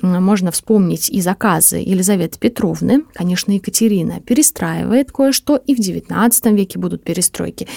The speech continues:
и разрушения периода Великой Отечественной войны. И вот на сегодняшний день в целом,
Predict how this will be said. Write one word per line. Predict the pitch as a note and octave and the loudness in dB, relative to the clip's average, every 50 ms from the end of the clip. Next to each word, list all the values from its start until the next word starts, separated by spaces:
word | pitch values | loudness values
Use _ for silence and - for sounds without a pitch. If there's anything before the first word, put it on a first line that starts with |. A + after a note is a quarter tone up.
| - - | -10 0
и | - B3+ | 2 2
разрушения | A#3 G#3+ - F#3 F#3 F3+ - - G#3+ A3 G#3+ G3 F3+ | 2 2 0 0 -2 -2 0 2 2 4 4 2 2
периода | E3 - F3+ F3+ G#3 A3 A3 F#3 F3+ | -2 -4 -2 2 4 4 4 4 2
Великой | F3 F3+ F#3+ G#3+ G3+ - F3 E3+ | 0 0 0 0 0 -2 -6 -6
Отечественной | D#3+ - - A3 B3 - - - - G#3+ G3 F3+ | -4 0 2 2 2 2 0 0 0 0 0 2
войны. | F3 F3+ F3 F3 F3 E3+ F3+ - - - - - - | 0 -2 -2 -2 -2 -4 -6 -8 -10 -14 -14 -8 -6
И | - | -2
вот | F3 F#3+ F#3 | -2 0 0
на | - G3 | 2 0
сегодняшний | - - F#3+ A3 D#4 E4+ D4+ C#4+ - - - A3+ A3 | 0 0 2 2 4 4 4 4 2 4 4 4 4
день | G3 G3+ G#3 G3+ - - - - | 4 4 2 0 0 -6 -16 -18
в | - | -6
целом, | - - - A3 B3+ C4+ B3+ A3+ | -4 0 2 4 6 6 6 4